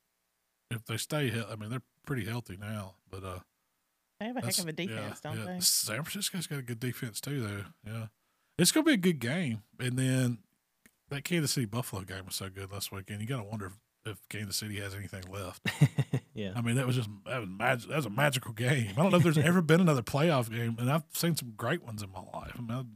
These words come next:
Speaker 1: Joe Montana, that's what, I mean, uh, they've played some awesome games that I've seen. I mean, and, uh, I don't know. That was two of the best quarterback plays last weekend. It was good.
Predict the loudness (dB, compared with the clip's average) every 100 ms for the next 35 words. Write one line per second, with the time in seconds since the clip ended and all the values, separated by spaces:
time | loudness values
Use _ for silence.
0 | -14 -6 -4 -4 -4 -2 0 -2 -4 -14
1 | -18 -16 -10 -8 -8 _ _ _ _ _
2 | _ _ _ _ _ -8 -6 -6 -10 -10
3 | -8 -8 -8 -8 -6 0 2 2 -2 0
4 | 2 2 0 2 2 2 2 0 -4 -4
5 | -4 -6 -10 -14 -16 -14 -12 -14 _ -16
6 | -10 -8 -8 -8 -14 _ _ _ _ _
7 | _ _ _ _ -6 -4 -2 -2 -2 -2
8 | -2 -2 -2 0 0 -2 -2 -4 -4 -6
9 | -4 -6 -6 -6 -4 -6 -6 -6 -6 -8
10 | -8 -8 -8 -8 -10 -8 -8